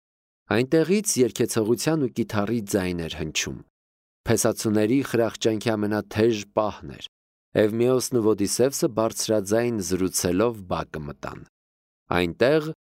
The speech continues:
գոմաղբի կույտի վրա, հենց դարպասի մոտ, պառկած էր Ոդիսևսի ծեր շունը, Արգուսը, հազիվ էր լսել նա տիրոջ ձայնը,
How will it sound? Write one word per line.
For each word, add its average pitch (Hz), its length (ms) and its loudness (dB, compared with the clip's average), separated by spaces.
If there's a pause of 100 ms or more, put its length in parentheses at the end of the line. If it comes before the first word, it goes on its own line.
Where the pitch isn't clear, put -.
(120)
գոմաղբի 127 600 2
կույտի 80 420 -2
վրա, 113 260 4 (280)
հենց 180 340 2
դարպասի 92 560 0
մոտ, 160 320 0 (280)
պառկած 170 520 2
էր 131 160 0
Ոդիսևսի 107 640 2
ծեր 117 400 0
շունը, 85 420 0 (260)
Արգուսը, 98 600 0 (760)
հազիվ 107 520 0
էր 82 200 -2
լսել 90 440 2
նա 90 240 -2
տիրոջ 95 500 0
ձայնը, 101 520 0